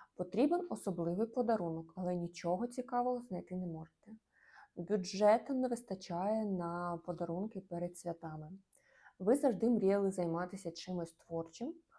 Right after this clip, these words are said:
але здається, що це занадто складно. Чи, може, просто набридла рутина і хочете додати щось яскраве у своє життя? Як курс вирішує ці проблеми? На моєму курсі ви дізнаєтесь, як із мінімальними вкладеннями навчитися створювати красиве,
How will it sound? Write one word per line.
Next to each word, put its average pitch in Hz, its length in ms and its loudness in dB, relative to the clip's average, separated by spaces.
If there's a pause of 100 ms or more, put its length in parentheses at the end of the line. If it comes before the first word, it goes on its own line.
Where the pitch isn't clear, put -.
(140)
але 202 220 2
здається, 170 600 -2
що 190 200 -10
це 196 200 -8
занадто 170 840 -6
складно. 165 760 -12 (720)
Чи, - 140 0
може, 285 240 2
просто 185 520 2
набридла 190 500 2
рутина 294 460 -2 (180)
і 220 80 -2
хочете 185 420 0
додати 185 420 2
щось 170 360 -6
яскраве 165 520 -2
у - 140 -10
своє 165 400 -4
життя? 160 420 -8 (180)
Як 226 340 6
курс 277 240 0
вирішує 202 440 0
ці 196 180 -4
проблеми? 165 500 -2 (280)
На 202 160 2
моєму 220 340 6
курсі 240 360 -2
ви 190 120 8
дізнаєтесь, 170 720 -4
як 214 420 2
із 190 120 -4
мінімальними 165 520 0
вкладеннями 170 640 -4
навчитися - 600 -6
створювати 247 520 -6
красиве, 165 600 -8